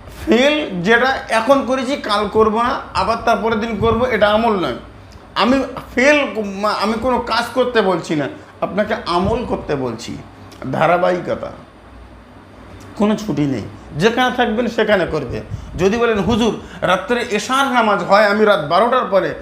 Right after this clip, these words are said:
কোনো দিন সাতটার সময়, কোনো দিন ফজরের ওয়াক্তের আগে"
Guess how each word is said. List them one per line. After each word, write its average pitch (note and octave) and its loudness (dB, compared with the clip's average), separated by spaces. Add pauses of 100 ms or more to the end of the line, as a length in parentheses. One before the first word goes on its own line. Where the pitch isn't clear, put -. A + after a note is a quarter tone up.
(220)
কোনো B3 6
দিন B3 2
সাতটার A3 -6
সময়, F#3 -2 (240)
কোনো A3+ 2
দিন B3+ 0
ফজরের C4 4
ওয়াক্তের B3+ 4
আগে" G#3+ 2